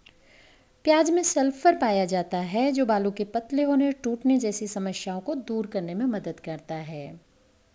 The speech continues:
तो इससे बाल झड़ना बिल्कुल बंद हो जाते हैं। यहाँ बात करें लौंग की, तो लौंग में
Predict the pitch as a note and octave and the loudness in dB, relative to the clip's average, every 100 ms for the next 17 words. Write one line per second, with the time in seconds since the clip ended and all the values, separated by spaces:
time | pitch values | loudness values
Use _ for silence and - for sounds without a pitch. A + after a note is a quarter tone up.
0 | - G3 F#3 G3 E3+ E3+ F3 F3 F#3 F3+ | -6 -6 -4 -6 -6 -6 -8 -8 -8 -6
1 | G3+ G#3 A3 G#3+ A#3 F#3+ E3 D#3+ D#3 D3 | -8 -6 -8 -4 -4 -4 -6 -10 -12 -12
2 | - D3 C#3+ D#3 _ _ _ _ _ _ | -12 -12 -12 -14 _ _ _ _ _ _
3 | _ _ _ _ _ _ _ _ _ _ | _ _ _ _ _ _ _ _ _ _
4 | _ _ _ - B3 A#3+ A3+ G3+ - G#3+ | _ _ _ -6 -2 -2 -2 -4 -4 -4
5 | G#3 G3 G3+ B3 - A#3+ A3+ A3+ G#3+ F#3+ | -2 0 0 -2 -4 -6 -4 -4 -2 -2
6 | F#3 F#3 F#3 F3+ | -2 -4 -6 -8